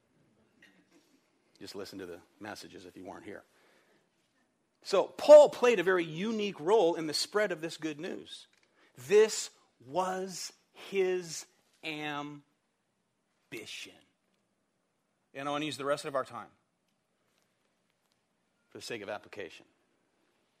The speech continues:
And I want to key in on verse twenty. "And thus I make it my ambition to preach the gospel."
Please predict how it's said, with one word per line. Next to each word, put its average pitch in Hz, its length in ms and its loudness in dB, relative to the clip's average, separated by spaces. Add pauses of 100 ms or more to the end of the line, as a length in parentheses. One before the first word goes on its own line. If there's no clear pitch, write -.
(640)
And 117 100 -12
I 120 40 -4
want 123 100 -4
to 117 80 -8
key 175 300 -8
in 147 80 -6
on 117 160 -10
verse 113 180 -10
twenty. - 380 -14 (1800)
"And 107 140 -14
thus 123 240 -2
I 143 140 -6
make 151 340 -4
it 107 220 -8 (160)
my 120 300 -10
ambition 101 760 -12 (120)
to - 80 -20
preach - 680 -14 (840)
the - 40 -20
gospel." - 480 -14